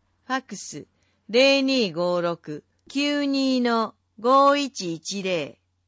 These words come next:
燕市民剣道大会。時、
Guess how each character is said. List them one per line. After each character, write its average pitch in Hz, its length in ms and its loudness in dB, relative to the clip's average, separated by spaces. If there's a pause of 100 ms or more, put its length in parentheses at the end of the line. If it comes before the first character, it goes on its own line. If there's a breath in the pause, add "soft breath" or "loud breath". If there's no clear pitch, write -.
(420)
燕 277 520 0
市 277 220 0
民 185 320 -2 (100)
剣 262 300 2
道 269 220 6
大 240 260 4
会。 156 380 -6 (640)
時、 214 500 -6